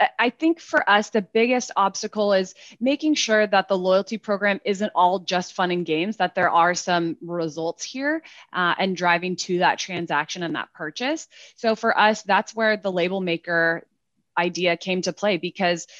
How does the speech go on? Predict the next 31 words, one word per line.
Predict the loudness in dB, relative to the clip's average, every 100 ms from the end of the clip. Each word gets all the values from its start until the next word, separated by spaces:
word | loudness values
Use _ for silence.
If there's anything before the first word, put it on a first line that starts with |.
| -20 _ -2
consumers | -2 0 0 -2 -2
either | -2 2 2
are | 2
gonna | 0 -2
go | 0 0
pick | 0 -2
up | -2
a | -2
bottle | 2 2 2 0
so | -4
that | -4 -4
they | -4
can | -4
create | -4 -6 -6 -6
their |
custom | -4 -6 -4 -2
label | -2 0
and | -2
put | -4 -4
it | 0
on, | 0 0 -4 -14 _ -2
or | 2 4 2 0
they're | -2
gonna | -2 -2
create | -4 -4
their | -4
custom | -2 -4 -4
label | -4 -2 0 -2 -2
and | -4
then | -2 -2 -4 -12 _
say, | _ -2 -2